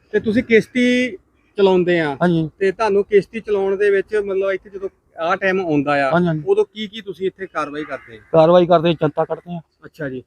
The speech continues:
Speaker 2: ਜਨਤਾ ਦੀ ਸੇਵਾ ਕਰਦੇ ਆ।
Speaker 1: ਅੱਛਾ ਜੀ।
Speaker 2: ਜਿੰਨੀ ਜੋਗੇ ਹੈਗੇ।
Speaker 1: ਅੱਛਾ ਜੀ।
Speaker 2: ਹੂੰ।
Speaker 1: ਤੇ ਕਿੰਨੇ, ਕੀ ਕੀ ਉਹਦੇ ਵਿੱਚ ਕਰਦੇ ਜਨਤਾ ਦੀ ਸੇਵਾ ਚ? ਮਤਲਬ ਜ਼ਿਆਦਾਤਰ ਜਿੱਦਾਂ ਮਾਲ
Speaker 2: ਜਨਤਾ ਹੀ
Speaker 1: ਡੰਗਰ
Speaker 2: ਜਿੱਦਾਂ ਹੁਣ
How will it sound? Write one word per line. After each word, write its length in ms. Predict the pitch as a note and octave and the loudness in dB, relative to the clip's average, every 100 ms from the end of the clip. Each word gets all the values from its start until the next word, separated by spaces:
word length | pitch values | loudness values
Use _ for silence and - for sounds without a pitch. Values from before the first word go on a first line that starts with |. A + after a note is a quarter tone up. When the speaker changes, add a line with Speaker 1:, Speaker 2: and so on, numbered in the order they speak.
| C#3+ | -2
Speaker 2:
ਜਨਤਾ 260 | E3 - | 0 2
ਦੀ 80 | F3 | 2
ਸੇਵਾ 240 | D#3 D#3 | 4 2
ਕਰਦੇ 260 | D#3+ D#3+ D#3+ | 2 -2 -6
ਆ। 60 | D#3 _ _ | -12 _ _
Speaker 1:
ਅੱਛਾ 240 | - D#3+ | -16 -14
ਜੀ। 120 | C#3 B2+ - _ - | -12 -14 -18 _ -4
Speaker 2:
ਜਿੰਨੀ 220 | D3 E3 | 2 4
ਜੋਗੇ 200 | D#3+ E3 | 4 4
ਹੈਗੇ। 260 | D#3+ E3+ F3 - _ - | 4 4 0 -8 _ -20
Speaker 1:
ਅੱਛਾ 240 | D3+ - C#3 | -16 -10 -8
ਜੀ। 140 | B2 | -6
Speaker 2:
ਹੂੰ। 320 | C#3+ C#3 C3 - _ _ - | -4 -2 -4 -8 _ _ -2
Speaker 1:
ਤੇ 440 | E3+ E3+ E3 E3 - | 2 2 2 0 -2
ਕਿੰਨੇ, 520 | F3+ F3 F3 F3 F3 D3+ | -2 0 0 -2 -4 -4
ਕੀ 120 | F#3+ | -4
ਕੀ 140 | F3 F#3 | -2 -4
ਉਹਦੇ 140 | F3 | -4
ਵਿੱਚ 140 | F3+ - | -12 -12
ਕਰਦੇ 260 | C#3 B2 | -12 -12
ਜਨਤਾ 300 | B2+ C3+ C3 | -14 -12 -10
ਦੀ 60 | D3 | -10
ਸੇਵਾ 300 | C#3 C#3+ C#3+ | -8 -8 -8
ਚ? 80 | D3+ | -6
ਮਤਲਬ 220 | D3 D3 | -6 -6
ਜ਼ਿਆਦਾਤਰ 440 | C#3+ C#3+ D3 D3+ | -6 -6 -6 -10
ਜਿੱਦਾਂ 240 | C#3 C#3+ D3 | -14 -10 -2
ਮਾਲ 160 | C#3+ | 2
Speaker 2:
ਜਨਤਾ 240 | E3 C#3+ F#3+ | 4 6 6
ਹੀ 60 | |
Speaker 1:
ਡੰਗਰ 40 | F#3+ | 6
Speaker 2:
ਜਿੱਦਾਂ 240 | F#3 F#3 | 4 2
ਹੁਣ 240 | F3+ F3 | 0 -4